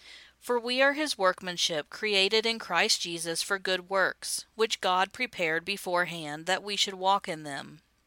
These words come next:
We must be fit to keep ourselves under control by leading godly lives.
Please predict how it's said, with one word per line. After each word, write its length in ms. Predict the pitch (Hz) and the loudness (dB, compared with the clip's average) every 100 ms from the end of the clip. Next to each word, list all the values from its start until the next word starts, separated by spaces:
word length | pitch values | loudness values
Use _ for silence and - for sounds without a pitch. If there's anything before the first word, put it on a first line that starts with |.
| _ - - - - - _ | _ -20 -18 -18 -18 -20 _
We 200 | 226 240 | -2 0
must 340 | 220 247 - | 4 4 2
be 100 | 294 | -2
fit 380 | 294 - 165 165 | -4 0 0 0
to 100 | - | -4
keep 300 | - 220 220 | -4 -4 2
ourselves 680 | 226 247 - 160 147 160 - | 2 2 -2 -2 -4 -4 -4
under 260 | - 190 233 | -2 0 0
control 600 | 277 254 - 170 135 139 | -2 -4 -2 0 0 0
by 220 | 175 175 | 4 4
leading 400 | 190 185 180 180 | 4 0 -4 -2
godly 420 | 175 156 160 165 165 | 2 2 2 0 -2
lives. 720 | 156 156 156 143 160 - | 0 2 0 -4 -6 -8